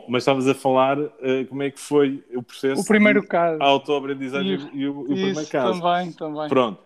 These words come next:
Speaker 1: Eh, é assim, uma pessoa, se é consciente e anda e encara isto de uma maneira séria, não pode propor um primeiro caso só porque acha que, na teoria, a, o, a endoscopia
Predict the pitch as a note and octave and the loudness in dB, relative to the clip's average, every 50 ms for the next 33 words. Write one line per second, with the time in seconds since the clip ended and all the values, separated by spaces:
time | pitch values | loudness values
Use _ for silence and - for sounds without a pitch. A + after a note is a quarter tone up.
0 | _ _ _ _ _ _ _ B2 B2 A#2 A2+ A2 A2 - A#2 C3 B2 - - C#3+ | _ _ _ _ _ _ _ -6 -4 -2 -2 -4 -4 -6 -6 -8 -8 -6 -6 -6
1 | B2+ G#2+ F#2+ F2 - _ _ _ - A#2 A#2+ - B2 A#2 A2 - - B2 B2+ C3 | -6 -6 -8 -10 -14 _ _ _ -8 -8 -6 -4 -2 -2 -2 -2 0 2 4 4
2 | C#3 B2+ B2 - - A#2+ A2 - B2 B2 A#2+ - - - B2 B2 A2+ G#2+ - - | 4 2 2 2 2 2 2 2 -2 -4 -4 -4 -6 -4 -2 -2 -2 -2 -4 -4
3 | F#2+ F#2+ G2 G2+ G2+ G2+ G#2 G#2 G#2+ A2 G#2 G#2 G#2 - E2+ F2+ F2+ F#2 G2 G2 | -4 -2 -2 -2 -2 0 2 4 4 4 2 0 -6 -18 -14 -6 -4 -2 -2 0
4 | - - G#2 G2+ G2 - - G2+ F#2+ G2+ G2 F#2+ G2 G#2 G2 - - - A2+ G#2+ | 2 4 4 4 4 2 0 0 0 2 0 0 0 0 0 0 2 2 4 4
5 | G#2 G#2+ A2+ A#2+ - - _ _ _ _ _ _ - G#2 G2 G2 G#2+ G2 G2 G#2+ | 4 2 0 -2 -4 -6 _ _ _ _ _ _ -6 -6 -2 0 2 0 0 0
6 | G2 - - G#2+ G#2+ A2 A2 G#2+ G2+ A2+ G#2+ A2+ A2+ - A#2 A#2 A#2+ A#2+ - - | -6 -2 0 0 2 2 0 -4 -4 -4 -4 -4 -2 0 0 0 0 0 -2 -2
7 | B2+ A#2 - - B2+ A2+ - - A#2+ A#2 A2+ - - B2 - A2 G#2 G2 - - | -2 -2 -2 -4 -10 -10 -4 -2 0 0 0 -2 -6 -8 -6 -6 -6 -6 -4 -4
8 | G#2 F#2+ G2+ G2+ G#2 G#2+ A2+ A#2 - - - A#2+ A#2 A2+ G2+ F#2+ F#2 F2 F2 F2+ | -4 -4 0 2 2 2 2 2 0 -2 -2 -2 -2 -2 -4 -6 -8 -6 -6 -6
9 | F2+ E2+ E2+ E2+ - - - - - - - - - F2+ F#2 F#2 G2 F#2+ - - | -8 -10 -12 -18 -20 -20 -20 -20 -18 -20 -14 -6 -2 -2 0 2 0 -2 -2 -4
10 | _ - G2+ G2+ G#2+ | _ 2 4 6 6